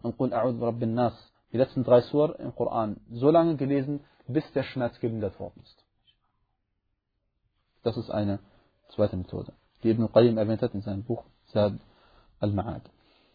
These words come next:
Eine weitere allgemeine Sache ist, in-, indem man einfach, oder, Entschuldigung, des Weiteren sagte der Prophet sallallahu alaihi wasallam, "Ama innaka law qulta hina amsayta a'udhu bi kalimati Allahi tammat min sharri ma khalaq, lam yadurruka insha Allah."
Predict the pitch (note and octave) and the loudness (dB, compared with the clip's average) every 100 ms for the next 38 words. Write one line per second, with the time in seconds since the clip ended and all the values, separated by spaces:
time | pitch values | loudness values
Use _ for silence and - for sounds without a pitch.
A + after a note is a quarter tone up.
0 | _ _ _ _ _ _ _ _ _ D3 | _ _ _ _ _ _ _ _ _ 8
1 | D3 E3+ C#4 G3+ F#3 A#3 - _ D#3 F3 | 12 12 12 12 6 6 0 _ 12 12
2 | D#3 D#3 D#3 C3 D#3 D3 F#3+ - - _ | 12 6 6 6 4 4 0 -4 -16 _
3 | _ _ _ _ - C#3+ C3 - D3+ B2 | _ _ _ _ -2 0 0 -2 0 6
4 | D#3+ E3 - E3+ E3+ F#3 F#3 - - _ | 6 6 6 4 8 6 6 0 -20 _
5 | _ _ _ - - C#3 C#3+ - C3+ D3+ | _ _ _ -10 8 12 12 8 -2 0
6 | B2+ A#2 B2+ - F3 D#3+ C3 E3 D3 C3+ | 2 2 6 10 10 10 6 6 4 4
7 | D3+ - C#3 B2+ B2 D3+ D#3+ - - - | 2 2 4 4 4 4 2 0 -8 8
8 | F3+ F#3 A3 G#3+ G3 F3 D#3+ D#3 G3+ G3+ | 10 12 10 8 6 8 8 8 8 8
9 | D#3 C#3 F3 D3+ C#3+ C3+ F3 E3+ D3 C#3+ | 6 6 6 4 4 4 8 8 8 6
10 | C3+ E3+ C#3 C#3 B2+ C3 D3+ - C#3 C#3+ | 6 6 4 2 2 4 4 2 4 4
11 | B2+ - C#3 C#3 C3+ - B2 D3+ C#3 A#2+ | 4 2 2 4 2 2 -2 0 2 4
12 | A#2+ D3 D#3+ - - - - A#2+ B2+ E3+ | 6 6 6 2 -12 -20 -6 4 12 12
13 | F#3 D3 C3 D3 D#3 C#3+ D3 - E3+ C3 | 10 6 4 4 0 0 0 4 2 0
14 | A2 B2 A#2 G#2+ G2+ | -6 -6 -6 -6 -10